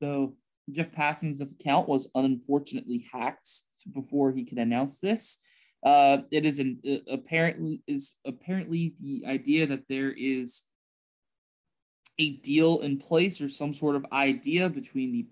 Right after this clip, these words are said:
players and owners to be able to get the season underway, uh, and I believe not to miss many games.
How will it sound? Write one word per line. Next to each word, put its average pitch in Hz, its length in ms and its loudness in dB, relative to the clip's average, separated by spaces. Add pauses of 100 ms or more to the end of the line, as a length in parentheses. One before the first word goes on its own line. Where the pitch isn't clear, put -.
players 127 560 -6
and 120 320 -4
owners 151 560 -2
to - 280 -4
be 120 200 0
able 123 200 -4
to 123 240 -4
get 120 240 -8
the 123 80 -10
season 123 360 -4
underway, 131 720 0 (540)
uh, 123 260 4
and 120 100 -2
I 127 60 0
believe 135 320 -4
not 131 180 -2
to 131 80 -10
miss 139 200 -2
many 143 220 -4
games. - 760 -8